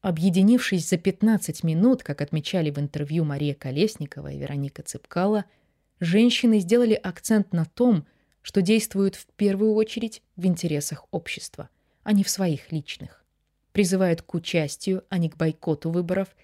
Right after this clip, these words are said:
или уличному протесту, как это делала традиционная оппозиция. Не представляют этот протест –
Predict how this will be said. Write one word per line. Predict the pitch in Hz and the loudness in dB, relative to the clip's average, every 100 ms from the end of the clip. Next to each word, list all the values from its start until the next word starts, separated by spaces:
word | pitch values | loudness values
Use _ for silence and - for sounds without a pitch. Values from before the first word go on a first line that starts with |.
| - | -6
или | 196 175 | 0 0
уличному | 151 147 143 - 151 | 0 -2 -4 -4 -4
протесту, | 147 147 - 143 - - - _ _ | -4 -10 -6 -6 -8 -14 -20 _ _
как | - 190 | -4 -4
это | 170 170 | 0 0
делала | 175 170 170 170 170 _ - | 2 2 2 0 -4 _ -2
традиционная | 202 190 - 180 165 151 143 | 0 0 0 -2 0 0 -2
оппозиция. | 143 156 151 135 - - - _ _ _ _ _ _ | -4 -6 -6 -8 -10 -12 -14 _ _ _ _ _ _
Не | 214 | 2
представляют | 220 214 - - 202 202 220 170 143 - | 2 -2 -4 -2 0 2 2 2 0 -4
этот | 190 165 147 | -4 -4 -6
протест – | - 151 - 214 214 | -6 -6 0 -2 -2